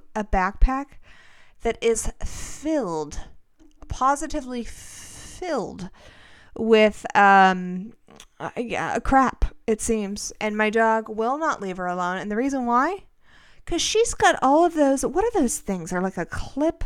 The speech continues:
that can hang from your belt. Let me look it up. Hold on. Belt clip holster. <laughs> That's what came up. Embarrassing. Uh, nope.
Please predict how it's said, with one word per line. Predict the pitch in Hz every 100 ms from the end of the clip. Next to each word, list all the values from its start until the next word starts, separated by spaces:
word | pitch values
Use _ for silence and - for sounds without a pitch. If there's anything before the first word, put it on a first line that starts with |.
| -
that | 208 -
can | 214
hang | 196 214 220
from | 233 220 202
your | 175
belt. | - 170 160 131
Let | 196
me | 190 214
look | 233
it | 302
up. | 254 240 - -
Hold | - 190 226 269
on. | 269 247 254 - _ _ _ _ - -
Belt | 214 220 - - - - - - - - -
clip | - 220 185 - - - - - _ _ -
holster. | - 214 196 - - - - -
<laughs> | - - - 719 719 587 571 554 - _ _ - - - - -
That's | 330 320
what | 302 294
came | 262 254
up. | 247 262 - - -
Embarrassing. | 220 208 196 196 - 220 220 - _ _ - _ _ _ _ _ _
Uh, | 220 220 214 220 220 220 -
nope. | 208 220 330